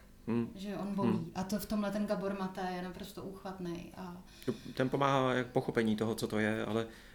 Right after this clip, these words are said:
Speaker 1: ale stejně pak seš, nebo já jsem v situaci bezmoci a, a bezradnosti dost často, no. Jakože jsem smířenej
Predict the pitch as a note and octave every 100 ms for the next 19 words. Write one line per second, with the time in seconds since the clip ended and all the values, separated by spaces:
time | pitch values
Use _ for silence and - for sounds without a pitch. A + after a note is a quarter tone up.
0 | - G#2+ A2 A2 A2 A2+ A2+ - A#2 -
1 | - - - - - - A2 G#2+ A2 G#2+
2 | G2+ G2+ - - - - G#2 G#2 G2+ A2
3 | G#2 G2 - - - F#2 G#2 A2 A#2 A2
4 | G#2 G#2+ G#2 - - - - - G#2 G#2
5 | G#2+ G#2 A2 - A2+ - - G2+ - F#2+
6 | F2+ G2 F#2+ G#2+ G#2 - - G#2+ G#2+ G2+
7 | - A2 G#2 A2+ A#2 B2+